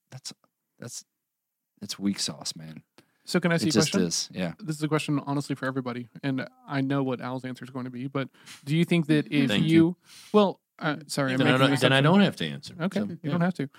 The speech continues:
Speaker 2: If you're a sales leader, should you also be selling?
Speaker 1: E-, everybody, yes,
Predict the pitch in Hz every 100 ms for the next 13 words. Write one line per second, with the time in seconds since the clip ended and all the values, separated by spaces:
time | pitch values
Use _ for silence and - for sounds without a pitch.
0 | _ - 143 165 151 165 185 170 160 151
1 | 156 151 127 156 - - 143 139 143 151
2 | 143 135 131 - 143 _ _ _ _ _
3 | _ _ _ _ _ - _ _ 101 95
4 | 95 87 85 78 _ _ _ 90 - -